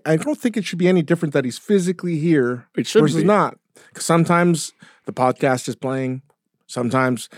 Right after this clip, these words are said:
Speaker 1: there's, uh, you know, twenty minutes or so I need to listen to. I'm sure the same thing with you.
Speaker 2: Mm-hmm, mm-hmm.
Speaker 1: And then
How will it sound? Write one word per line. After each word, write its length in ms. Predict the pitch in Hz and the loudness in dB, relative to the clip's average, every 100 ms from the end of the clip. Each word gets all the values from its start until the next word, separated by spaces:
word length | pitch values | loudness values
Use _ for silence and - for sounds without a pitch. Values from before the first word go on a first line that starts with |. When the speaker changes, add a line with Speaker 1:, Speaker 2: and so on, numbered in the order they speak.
| - _ | -20 _
Speaker 1:
there's, 460 | 117 113 107 107 - | 0 0 0 -6 -8
uh, 240 | 104 98 - _ | -6 -8 -12 _
you 80 | - | -6
know, 220 | 113 107 - _ _ _ | -4 -6 -10 _ _ _
twenty 240 | - 143 139 | -2 0 2
minutes 320 | 131 123 127 | 2 0 -2
or 60 | |
so 180 | 131 135 | -2 0
I 120 | 123 123 | 2 0
need 140 | 123 | 0
to 60 | 117 | -2
listen 280 | 131 139 | -2 -4
to. 240 | 123 135 131 | -4 0 0
I'm 80 | 127 | 2
sure 160 | 208 | 4
the 60 | 170 | 4
same 200 | 170 151 | 2 0
thing 180 | 147 135 | 0 -2
with 120 | 123 | 0
you. 240 | 151 147 | 4 4
Speaker 2:
Mm-hmm, 300 | 156 156 156 | 4 0 -2
mm-hmm. 240 | 147 156 156 - | -4 -4 0 0
Speaker 1:
And 100 | 143 | 4
then 420 | 160 156 151 143 | 6 6 4 2